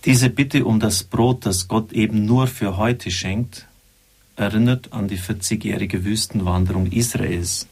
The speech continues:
in der das Volk vom Manna lebte, von dem Brot, das Gott vom Himmel her geschenkt hat. Und da gibt es etwas Interessantes, da hat es nämlich auch schon damals Spezialisten gegeben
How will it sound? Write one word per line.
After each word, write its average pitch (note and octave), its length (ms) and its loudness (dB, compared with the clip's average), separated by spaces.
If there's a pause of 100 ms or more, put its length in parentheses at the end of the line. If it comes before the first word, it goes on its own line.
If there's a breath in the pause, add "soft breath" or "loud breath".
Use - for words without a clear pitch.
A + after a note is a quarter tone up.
(260)
in G2 140 -4
der G2+ 120 2
das G2 220 -2
Volk G#2+ 320 0
vom G2 180 0
Manna F#2+ 280 4
lebte, F#2+ 520 0 (400 loud breath)
von G2 200 -2
dem G#2 260 2
Brot, A2 420 -2
das F#2 160 -4
Gott F#2 200 -6
vom F#2+ 120 -4
Himmel G2 240 -2
her F#2 140 -2
geschenkt F2+ 480 -6
hat. F2+ 120 -12 (920 loud breath)
Und G#2 100 -4
da - 60 -4
gibt A2 180 -2
es G2+ 140 0
etwas F#2 260 -2
Interessantes, G2 680 0
da - 100 -8
hat F#2+ 80 -4
es F2+ 100 -6
nämlich F#2 220 -4
auch G2 140 -2
schon G2 200 -6
damals G#2 320 0
Spezialisten G2 720 -2
gegeben A#2 520 2